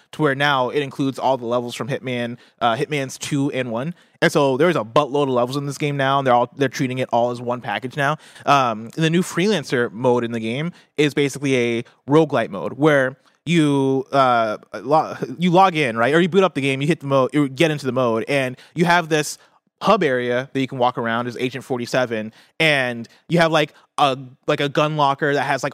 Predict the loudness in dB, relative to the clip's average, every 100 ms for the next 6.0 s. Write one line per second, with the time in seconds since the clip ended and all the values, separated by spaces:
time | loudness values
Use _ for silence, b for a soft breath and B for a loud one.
0 | -2 0 2 0 -2 -4 -2 -2 -2 -2
1 | -2 -2 -2 -4 0 0 0 -4 -6 -4
2 | -4 -4 -4 -4 -4 -4 0 0 0 -4
3 | -10 -4 2 2 4 2 4 2 0 0
4 | -2 -2 0 0 0 -2 0 -2 -6 b
5 | b -8 0 0 0 0 2 2 0 -8